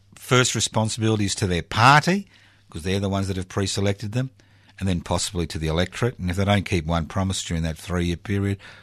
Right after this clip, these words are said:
what can you do about it? Go to the polls in three years' time and elect another three,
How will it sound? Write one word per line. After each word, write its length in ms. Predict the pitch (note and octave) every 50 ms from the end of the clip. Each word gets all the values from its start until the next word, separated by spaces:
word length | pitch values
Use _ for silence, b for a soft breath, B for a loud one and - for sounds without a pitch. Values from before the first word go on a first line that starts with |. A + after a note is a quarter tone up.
| B -
what 180 | D#3 C#3+ -
can 160 | - C#3+ C#3+
you 160 | C#3+ D3 D#3 C#3
do 180 | D3+ D#3+ E3
about 260 | D#3 D3+ A#2+ F2+ D#2+
it? 140 | D#2+ D2+ D2+
Go 220 | D#2 F2 F2 F2+ F#2
to 40 |
the 80 | G2 G2+
polls 560 | G2 - A2+ A2+ A#2 A#2 A#2 A#2+ A#2 - - b b b b b b b b b
in 60 | - -
three 180 | - A#2 A#2
years' 200 | A#2 A#2+ A#2 -
time 360 | - - B2 B2+ C3+ C#3 C#3
and 220 | C3 A#2 A2+ A2+ - -
elect 260 | B2 A#2+ B2 A#2+ - B2+
another 220 | B2 C#3 D3 C#3+
three, 520 | - - - - - A2+ G#2+ G2+ G2 G2